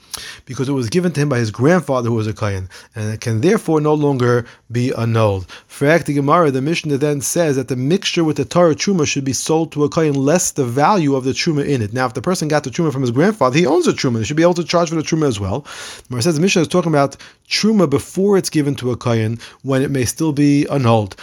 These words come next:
The reason why it becomes batal, whereas in the case of a neder, in our Mishnah does not, uh, in our Mishnah does not become batal, is because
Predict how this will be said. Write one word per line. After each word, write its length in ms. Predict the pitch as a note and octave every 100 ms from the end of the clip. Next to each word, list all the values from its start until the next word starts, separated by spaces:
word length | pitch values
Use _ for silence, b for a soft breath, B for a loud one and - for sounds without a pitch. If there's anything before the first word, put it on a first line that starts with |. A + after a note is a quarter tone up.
| B
The 100 | -
reason 260 | A#2+ F#3 E3+
why 160 | D#3 D#3
it 80 | D3
becomes 380 | C3+ - C3+ A2
batal, 600 | G2 D3 A3+ A#3 C3+ B2
whereas 240 | B2+ A#2
in 60 | A#2+
the 60 |
case 220 | A#2 D3+
of 80 | C3
a 40 | B2
neder, 240 | C3+ D#3+
in 80 | C3+
our 120 | B2
Mishnah 320 | C3+ C#3+ B2+
does 140 | A2 A2
not, 180 | G#2+
uh, 400 | B2 B2 A#2+ B2
in 80 | B2+
our 80 | C3+
Mishnah 240 | C#3+ C#3
does 140 | A2+ G2
not 120 | G2
become 220 | G#2+ A#2+
batal, 120 | A2+ B2+ A3+ A#3
is 160 | C#3+ A#2+
because 500 | B2+ - D#3+ C#3+